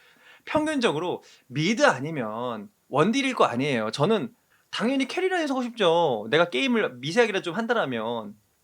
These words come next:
탱커는 얼마나 어려워요. 솔직히 뒤에서 히트 스캔이나 쏘면서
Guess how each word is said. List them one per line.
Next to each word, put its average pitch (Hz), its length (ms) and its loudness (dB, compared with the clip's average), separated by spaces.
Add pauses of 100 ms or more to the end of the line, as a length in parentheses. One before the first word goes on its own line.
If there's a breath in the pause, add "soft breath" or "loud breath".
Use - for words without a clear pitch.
(160)
탱커는 277 380 0
얼마나 180 240 4
어려워요. 123 220 2
솔직히 247 560 -4
뒤에서 175 880 2 (200)
히트 302 260 0
스캔이나 254 380 2
쏘면서 143 840 -2